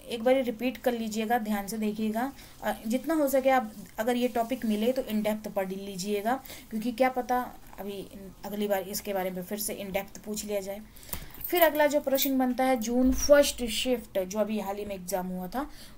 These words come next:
उस दो हज़ार तेईस का ये प्रश्न है। अब यहाँ पे देखिए जितने भी प्रश्न हैं सब repeated हैं। इसका जो सही उत्तर होगा वो है ए।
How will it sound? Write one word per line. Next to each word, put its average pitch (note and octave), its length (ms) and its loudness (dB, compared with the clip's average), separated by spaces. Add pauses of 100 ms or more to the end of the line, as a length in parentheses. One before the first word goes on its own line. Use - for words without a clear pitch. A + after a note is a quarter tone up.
उस G#3+ 160 -8 (480)
दो G#3+ 80 -2
हज़ार G#3 240 0
तेईस G3+ 300 -4
का F#3+ 100 -4
ये F#3 220 -2
प्रश्न F#3 380 0
है। F#3 140 -10
अब G3+ 100 -4
यहाँ A3+ 200 0
पे A#3+ 100 -2
देखिए A3+ 260 -4
जितने A3 280 -4
भी A#3+ 100 -4
प्रश्न G#3+ 300 -2
हैं A3 100 0
सब G3+ 200 0
repeated F3+ 420 -2
हैं। F#3 160 -8 (1600)
इसका A3 260 -2
जो A3 180 -2
सही A3+ 220 -2
उत्तर A3+ 220 -2
होगा A3 260 2
वो G3+ 220 -6
है A3 280 -2 (1400)
ए। F#3+ 180 0